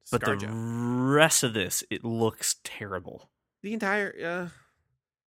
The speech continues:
Speaker 2: it
Speaker 1: Scarlett Johansson always looks great.
Speaker 2: Oh, yeah. Well, Scarlett Johansson is a wonderful actress. I've always,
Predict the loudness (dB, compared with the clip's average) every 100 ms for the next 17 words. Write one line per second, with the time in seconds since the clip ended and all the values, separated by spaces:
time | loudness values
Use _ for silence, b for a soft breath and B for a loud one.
0 | _ _ _ -6 -2 4 6 6 6 4
1 | 4 2 2 2 0 -6 -6 -4 -6 -8
2 | _ _ _ -12 -6 -2 -2 -2 -4 -2
3 | -2 -2 -2 -2 -6 -6 -8 -6 -4 -4
4 | -4 -4 -2 -2 -4 -8 -8 -6 -4 -2
5 | -2 -6